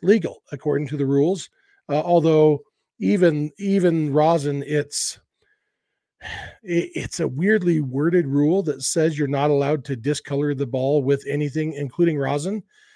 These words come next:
So obviously you're allowed to use rosin because they have a rosin bag out there on the mound. Uh, but there, there are still limits. And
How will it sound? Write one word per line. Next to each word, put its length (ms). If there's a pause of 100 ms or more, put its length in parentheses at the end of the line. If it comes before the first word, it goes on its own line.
(340)
So 240
obviously 360
you're 220
allowed 240
to 60
use 320
rosin 540 (140)
because 240
they 80
have 100
a 40
rosin 260
bag 180
out 160
there 120
on 60
the 60
mound. 480 (400)
Uh, 320 (220)
but 260 (160)
there, 300
there 200
are 140
still 220
limits. 440
And 360